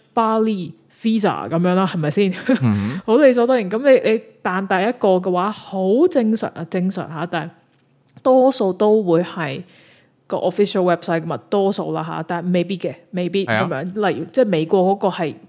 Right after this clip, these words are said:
Speaker 1: official website 啦，一，一，第一個彈出嚟已經係啦。但係巴黎咧就唔係嘅，巴黎咧仲要去個 official website 喺 page one係唔知喺邊度嘅，認真講句，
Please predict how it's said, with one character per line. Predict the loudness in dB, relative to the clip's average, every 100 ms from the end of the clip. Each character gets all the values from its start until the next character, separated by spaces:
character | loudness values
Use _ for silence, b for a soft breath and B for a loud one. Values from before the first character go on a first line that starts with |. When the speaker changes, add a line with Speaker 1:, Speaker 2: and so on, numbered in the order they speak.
| _ -6
Speaker 1:
official | 0 0 0 -2 -2
website | -4 -6 -4
啦， | -6 -10 _ _
一， | -6
一， | -6 -6
第 | -6
一 | -4 -6 -6
個 | -4 -6
彈 | -6
出 | -8 -6
嚟 |
已 | -6
經 | -8 -8
係 | -10
啦。 | -14 -18 B B B B B -4
但 | -4
係 | -2
巴 | -2 -2 -2 -2 0
黎 | 0
咧 | 0 -2 -6
就 | -8 -8
唔 | -8 -12
係 | -12 -10 -10 -10
嘅， | -10 -10 -10 -12 -6
巴 | -4 -2
黎 | 0 2 0
咧 | -2 -4 -6
仲 | -2 0
要 | 0
去 | 0
個 | 0
official | -2 -4 -8 -4 0 2 2
website | 2 0 0 0
喺 | -4
page | -4 -4 -2
one | -4 -4
係 | -4
唔 | -6 -8
知 | -4
喺 | -2
邊 | -2 -2
度 | -2 -4
嘅， | -6 -8
認 | -6
真 | -6
講 |
句， | -4